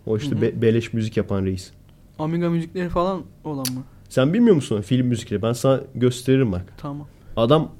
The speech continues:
Speaker 1: bayağı bildiğin şey ya. Hızır, Hızır aleyhisselam yani. Bedava böyle şey yapıyor.
Speaker 2: Ha, paylaşıyor mu?
Speaker 1: Bedava paylaşıyor.
Speaker 2: Anladım. Mübarek adammış.
Speaker 1: Çok mübarek bir adam. Sevil gibi adam yani. "Yeter ki," diyor, "adını,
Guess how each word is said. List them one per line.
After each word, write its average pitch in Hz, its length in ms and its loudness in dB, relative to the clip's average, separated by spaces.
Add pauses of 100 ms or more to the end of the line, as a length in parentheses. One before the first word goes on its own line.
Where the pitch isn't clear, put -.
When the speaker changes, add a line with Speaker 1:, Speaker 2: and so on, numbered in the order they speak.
(140)
Speaker 1:
bayağı 151 340 4
bildiğin 147 300 2
şey 160 220 -2
ya. 139 240 0 (240)
Hızır, 139 460 0 (140)
Hızır 131 260 0
aleyhisselam 101 760 0
yani. 87 200 -8 (380)
Bedava 117 480 6
böyle 104 200 2
şey 120 180 0
yapıyor. 98 340 -2 (220)
Speaker 2:
Ha, 135 140 -10
paylaşıyor 165 480 -4
mu? 127 180 -8 (200)
Speaker 1:
Bedava 107 360 2
paylaşıyor. 98 440 -4
Speaker 2:
Anladım. 90 180 -10 (500)
Mübarek 156 460 -4
adammış. 127 440 -10
Speaker 1:
Çok 160 220 2
mübarek 117 520 2
bir 104 60 -2
adam. 90 200 -4
Sevil 117 340 -2
gibi 107 160 -2
adam 95 300 -4
yani. 87 200 -8 (360)
"Yeter 139 360 4
ki," 120 100 -4
diyor, 135 160 6
"adını, 120 280 2